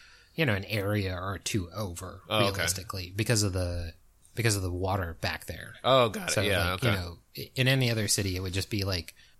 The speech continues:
Speaker 1: you know, nine different neighborhoods away. But, like, in Virginia Beach, it's, like, two.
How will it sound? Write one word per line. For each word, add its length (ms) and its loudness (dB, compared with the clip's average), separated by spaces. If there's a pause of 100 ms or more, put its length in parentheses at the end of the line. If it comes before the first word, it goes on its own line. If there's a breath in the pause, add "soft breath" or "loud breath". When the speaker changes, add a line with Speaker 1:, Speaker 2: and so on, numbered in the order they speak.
(180)
Speaker 1:
you 140 2
know, 100 0
nine 320 2
different 320 -4 (440)
neighborhoods 760 0
away. 540 -4
But, 160 0
like, 140 2
in 140 2
Virginia 340 2
Beach, 240 0
it's, 140 0
like, 240 -8
two. 200 0